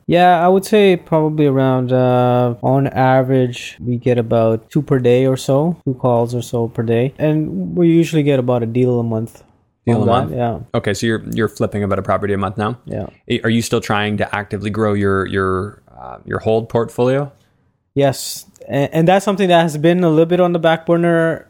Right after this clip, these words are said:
Speaker 1: Um, however, we, s-, you know, we have, um, i-, again, like I was saying, uh, we wanted to look for multifamily. We're still looking, but we're kind of now gonna diversify our search into a bigger area,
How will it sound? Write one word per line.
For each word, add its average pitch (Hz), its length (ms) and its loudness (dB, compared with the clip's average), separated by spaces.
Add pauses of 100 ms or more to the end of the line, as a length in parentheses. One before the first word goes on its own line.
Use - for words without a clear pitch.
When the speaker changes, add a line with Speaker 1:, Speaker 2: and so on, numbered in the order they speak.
Speaker 1:
Um, 117 520 -2
however, 127 560 2
we, 127 200 2
s-, - 360 -14 (880)
you 135 80 -2
know, 127 140 0
we 131 220 2
have, 143 440 -2
um, 123 560 -2 (880)
i-, 156 60 0
again, 147 500 0
like 123 220 -2
I 127 40 2
was 127 160 0
saying, 131 240 0
uh, 127 60 0
we 131 180 0
wanted 151 300 0
to 170 100 -2
look 170 240 2
for 156 200 0
multifamily. 147 880 0
We're 123 100 -4
still 151 240 0
looking, 147 460 -2
but 123 240 0
we're 127 180 -2
kind 143 160 -2
of 127 300 -4
now 127 300 0
gonna 123 240 -2
diversify 120 720 -2
our 117 120 2
search 123 500 -4
into 113 640 -4 (200)
a - 80 -10
bigger 120 380 -2
area, 123 580 0